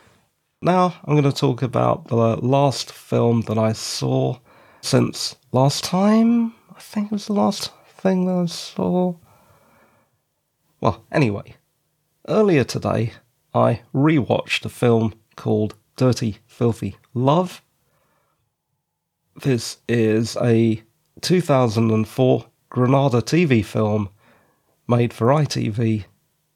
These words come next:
In Dirty Filthy Love, Architect, the protagonist, marks tics and strangely compelling habits,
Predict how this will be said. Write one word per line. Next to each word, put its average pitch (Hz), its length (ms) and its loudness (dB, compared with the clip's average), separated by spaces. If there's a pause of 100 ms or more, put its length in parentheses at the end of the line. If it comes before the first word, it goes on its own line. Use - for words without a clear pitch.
(760)
In 180 140 4
Dirty 131 340 2
Filthy 127 420 -2
Love, 165 460 2 (560)
Architect, 160 840 -2 (580)
the 104 120 -10 (140)
protagonist, 120 880 -2 (720)
marks - 800 -2 (160)
tics - 720 -4 (800)
and 113 720 2
strangely 190 760 0
compelling 135 540 0
habits, 101 720 -6